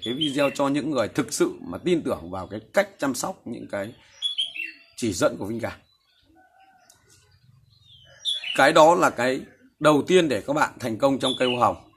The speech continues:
Thì khi các bạn đã có cái đó, các bạn mới tìm tòi là các bạn mới trồng cây hoa hồng như thế nào, đất như thế nào, đúng không ạ? Và cái cách chăm sóc cái cây hoa hồng như thế nào.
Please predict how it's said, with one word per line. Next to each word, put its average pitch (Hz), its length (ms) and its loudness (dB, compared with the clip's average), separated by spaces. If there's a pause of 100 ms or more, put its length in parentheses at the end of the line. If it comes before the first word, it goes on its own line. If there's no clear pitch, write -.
(340)
Thì 190 140 4
khi 220 300 2
các 190 100 6
bạn 180 260 6
đã 135 160 4
có 147 160 8
cái 165 100 2
đó, 143 140 4
các 160 60 0
bạn 143 180 4
mới 135 80 0
tìm 127 220 -2
tòi 110 260 2
là 95 100 -6
các 117 60 -8
bạn 123 180 -2
mới 113 160 -2
trồng 104 260 2
cây 120 100 0
hoa 117 120 0
hồng 101 140 0
như 104 60 -4
thế 117 60 -4
nào, 110 200 -4
đất 143 240 -2
như 139 120 -2
thế 131 140 -6
nào, 113 220 -6
đúng 107 180 -6
không - 100 -6
ạ? - 60 -20 (960)
Và 104 520 4
cái 127 100 -4
cách 151 220 -2
chăm 117 180 -2
sóc 123 240 -4
cái 110 100 -12
cây 117 80 -6
hoa 104 140 -4
hồng 92 160 -10
như 95 60 -8
thế 104 60 -6
nào. 110 120 -10